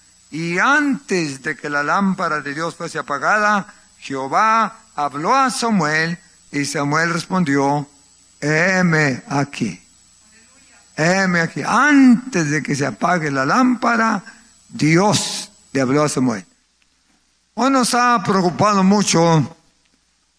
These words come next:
la situación en que estamos viviendo, los, los cambios de la sociedad.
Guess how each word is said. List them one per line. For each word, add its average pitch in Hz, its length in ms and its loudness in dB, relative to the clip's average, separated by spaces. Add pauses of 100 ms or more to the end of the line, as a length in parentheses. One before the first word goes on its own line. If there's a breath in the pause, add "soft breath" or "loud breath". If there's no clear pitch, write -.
la 143 220 0
situación 160 1040 0 (600)
en 143 140 2
que 135 80 0
estamos 160 400 0
viviendo, 139 600 2
los, 127 300 -2 (400 soft breath)
los 151 260 0
cambios 214 420 4
de 170 80 2
la 156 120 2
sociedad. 123 760 0